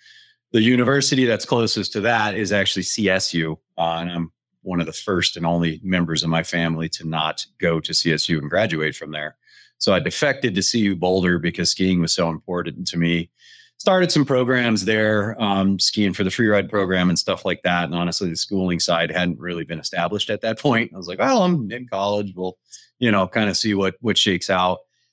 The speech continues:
And, um, honestly, long story short, I had some pretty severe injuries pretty early on in my ski career that required some orthopedic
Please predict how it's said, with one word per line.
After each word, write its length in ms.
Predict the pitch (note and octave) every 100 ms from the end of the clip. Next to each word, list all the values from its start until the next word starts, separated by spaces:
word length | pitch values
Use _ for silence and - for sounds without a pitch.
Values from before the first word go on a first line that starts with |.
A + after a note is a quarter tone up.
| _ _ G2+
And, 640 | G#2 G2+ G2 F#2+ F#2+ F#2+ -
um, 580 | A2+ G2+ F#2+ F#2 F#2 F#2 _
honestly, 340 | A2+ A2 B2+
long 180 | G#2 G#2
story 220 | - A#2
short, 480 | F#2 - C3 G#2+ G2 -
I 220 | G2 F#2+
had 300 | F2 G2+ F#2+
some 160 | - G2
pretty 160 | A2
severe 380 | - F2 F#2+ F#2
injuries 460 | F2+ F2+ F2+ F2 -
pretty 240 | F2+ F2
early 240 | F2+ F2
on 180 | E2+ E2+
in 60 | E2+
my 80 | F2
ski 260 | - G2+
career 460 | - F#2+ F2 E2 - _ _ _
that 120 | G3+ F#3+
required 500 | D3 C3 A2+ A2 F#2+
some 240 | A2+ G2
orthopedic 680 | G2 A2 F#2+ G2+ F#2+ E2+